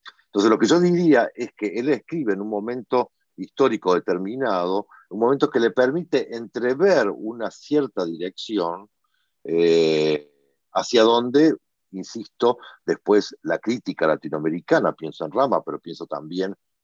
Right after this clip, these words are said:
en Josefina Lundberg, a quien cité, y tantos otros, eh, va a dirigirse en términos de ver que eso que se, que era un clásico, eso que la escuela, eh, eh, estaba leyendo como un clásico,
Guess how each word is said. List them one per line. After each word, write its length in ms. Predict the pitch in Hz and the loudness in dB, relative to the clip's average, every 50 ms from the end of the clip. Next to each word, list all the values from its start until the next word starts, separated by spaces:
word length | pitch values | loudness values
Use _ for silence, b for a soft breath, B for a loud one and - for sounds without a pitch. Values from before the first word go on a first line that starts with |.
| _ | _
en 200 | 69 73 76 71 71 | -12 -10 -10 -10 -6
Josefina 460 | - 78 71 82 80 - 85 85 85 | -4 -2 -2 -2 -2 -2 -2 0 0
Lundberg, 340 | 87 90 92 95 98 80 78 | 0 0 0 0 0 0 0
a 40 | 71 | 0
quien 160 | 78 80 80 | -2 -4 -4
cité, 400 | - - 80 76 - - 120 117 | -4 -8 -12 -6 0 2 2 2
y 140 | 90 82 - | 2 0 -2
tantos 420 | - 90 92 87 101 101 - - | -2 -2 0 0 -2 0 2 2
otros, 480 | 135 110 - - - 110 127 120 - b b b b b | 2 2 0 0 0 0 0 0 -4 b b b b b
eh, 300 | - 76 85 87 87 87 | -6 -4 -2 0 0 -2
va 320 | 80 76 - 120 127 135 - | -2 0 0 0 0 0 0
a 100 | - 98 | -2 -2
dirigirse 840 | 95 101 101 95 98 - - - 87 78 - - - - 85 80 - _ _ _ | -2 -2 -6 -6 -8 -10 -12 -14 -16 -16 -16 -16 -8 -6 -6 -6 -6 _ _ _
en 140 | - 78 76 | -16 -14 -6
términos 540 | - 92 82 85 87 85 85 90 87 - - _ | -4 -2 -2 -2 -2 -2 -2 -4 -4 -6 -10 _
de 80 | 78 76 | -10 -4
ver 300 | 65 92 98 104 - b b b b b _ | 0 2 2 2 2 b b b b b _
que 160 | - - - - | -6 -6 -4 0
eso 340 | 135 143 147 - - 113 - | 2 2 2 2 0 0 0
que 100 | - - | -2 -4
se, 380 | - - 85 82 62 58 - _ _ | -4 -4 -4 -4 -6 -10 -16 _ _
que 80 | - 101 | 0 2
era 100 | 98 104 | 2 2
un 80 | 104 | 0
clásico, 800 | - - 139 160 175 160 - - 113 101 - - 98 104 101 b b b b _ | 0 0 2 2 2 0 -4 -8 -12 -12 -10 -6 -4 -4 -4 b b b b _
eso 280 | - 117 110 - 120 - | -10 -10 -6 -6 -6 -6
que 80 | - 85 | -4 -6
la 120 | 85 87 | -4 -4
escuela, 680 | 82 - _ - 131 156 165 131 104 95 87 85 - - _ _ _ _ | -6 -8 _ 2 4 4 4 4 4 2 2 2 0 -4 _ _ _ _
eh, 300 | _ 78 85 87 87 85 80 80 - _ _ | _ -4 -2 -2 -2 -2 -4 -8 -14 _ _
eh, 300 | 76 80 82 82 82 78 | -6 -4 -4 -4 -4 -6
estaba 340 | - - - - 113 110 113 | -8 -8 -2 0 2 4 4
leyendo 520 | 101 95 92 82 - 131 131 113 95 87 | 4 4 2 2 0 -2 0 0 -2 -2
como 180 | - 76 82 82 | -4 -6 -8 -10
un 80 | 82 78 | -10 -4
clásico, 640 | - 135 147 143 - - - - - - 80 | 0 0 0 0 -2 -6 -12 -10 -6 -6 -6